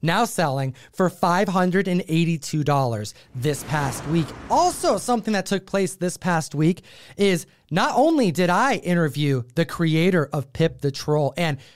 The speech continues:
the individual who revolutionized Adam Warlock and the Warlock run in its entirety, as did you, Gem Mint.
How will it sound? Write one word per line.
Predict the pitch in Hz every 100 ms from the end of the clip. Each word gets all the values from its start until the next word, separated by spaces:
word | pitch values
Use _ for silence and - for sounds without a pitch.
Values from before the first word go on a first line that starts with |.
| _
the | 139 160 139 - -
individual | 240 226 202 208 170
who | 160
revolutionized | 151 139 165 208 190 170 247 269 233 208 170 143
Adam | - 185 196 175
Warlock | 175 190 160 170
and | 196 156 135
the | 151 165
Warlock | 131 151 190 185 170 143
run | 143 175
in | 160 156
its | 156 -
entirety, | 127 170 190 123 139 - - - -
as | 294 359 370 214
did | 311 294 269
you, | 214 233 208 175
Gem | 123 139 117 117
Mint. | 117 151